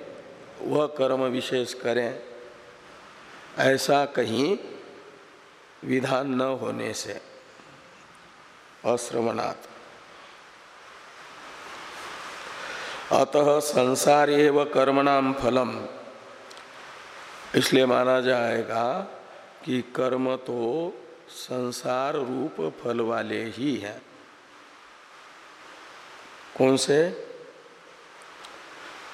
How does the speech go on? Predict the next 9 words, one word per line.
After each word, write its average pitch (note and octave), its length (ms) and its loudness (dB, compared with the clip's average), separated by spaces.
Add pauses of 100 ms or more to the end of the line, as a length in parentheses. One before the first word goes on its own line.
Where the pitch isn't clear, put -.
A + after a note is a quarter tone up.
(120)
जो B2+ 360 6 (1000)
काम्य A#2+ 380 4
कर्म A2 360 -4
है, E2 240 -8 (1900)
उनका B2 340 8
फल A#2+ 280 4
संसार B2+ 640 4
है C#3 400 0 (1160)
और B2 840 0